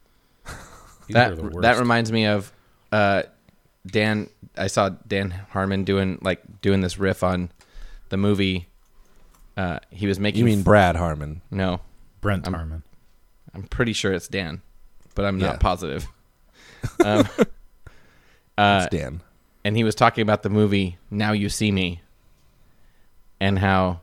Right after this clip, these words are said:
Speaker 2: uh, they made that
Speaker 1: Now
Speaker 2: movie
Speaker 1: the
Speaker 2: was
Speaker 1: sequel isn't called Now You Don't. <laughs>
Speaker 2: Yes,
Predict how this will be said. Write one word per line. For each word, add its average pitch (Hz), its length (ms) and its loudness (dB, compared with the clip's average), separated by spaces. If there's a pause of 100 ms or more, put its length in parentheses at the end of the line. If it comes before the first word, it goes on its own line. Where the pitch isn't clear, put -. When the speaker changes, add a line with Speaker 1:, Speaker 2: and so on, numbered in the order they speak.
(420)
Speaker 2:
uh, 90 320 0 (1040)
they 104 120 2
made 101 300 2 (280)
that 101 180 2
Speaker 1:
Now 110 80 4
Speaker 2:
movie 101 140 4
Speaker 1:
the 98 60 2
Speaker 2:
was 104 100 0
Speaker 1:
sequel 107 240 2
isn't 98 200 -2
called 104 240 0
Now 92 140 0
You 95 120 0
Don't. 95 400 -2
<laughs> - 100 -18
Speaker 2:
Yes, 147 500 4